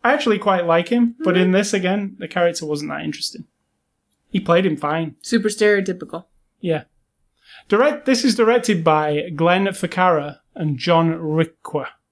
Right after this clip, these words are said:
Speaker 1: And they, they directed Crazy Stupid Love, which was a romantic comedy with Steve Carell, which I didn't see, actually.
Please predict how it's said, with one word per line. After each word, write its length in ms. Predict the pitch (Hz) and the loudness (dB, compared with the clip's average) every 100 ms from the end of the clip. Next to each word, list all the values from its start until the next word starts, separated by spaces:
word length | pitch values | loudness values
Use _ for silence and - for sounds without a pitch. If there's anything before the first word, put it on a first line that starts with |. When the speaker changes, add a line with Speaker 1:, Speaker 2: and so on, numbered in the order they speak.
| _ _ _ _ _ _ _ - | _ _ _ _ _ _ _ -8
Speaker 1:
And 140 | 156 | -2
they, 100 | 160 185 180 | 2 2 4
they 160 | 190 | 2
directed 480 | 190 170 165 165 - | 4 2 2 -2 -6
Crazy 420 | - 170 165 160 | 0 0 0 -2
Stupid 440 | - 170 160 160 147 | -4 -2 -2 -2 0
Love, 340 | 160 139 143 | 2 0 -2
which 180 | 139 - | -10 -8
was 140 | 143 | -4
a 220 | 151 147 147 | -4 -4 -4
romantic 500 | 156 160 165 160 - | 0 2 2 -2 -4
comedy 400 | 175 165 147 139 | -2 0 -2 -2
with 260 | 143 135 | -2 -4
Steve 360 | - 170 165 165 | -4 0 0 0
Carell, 420 | 165 156 147 135 _ _ _ _ _ _ _ _ _ _ | -2 0 0 -4 _ _ _ _ _ _ _ _ _ _
which 160 | 160 156 | -4 -2
I 40 | |
didn't 260 | 151 147 135 | -2 -4 -4
see, 340 | - 147 - - | -4 -6 -8 -16
actually. 340 | 143 - - | -18 -18 -20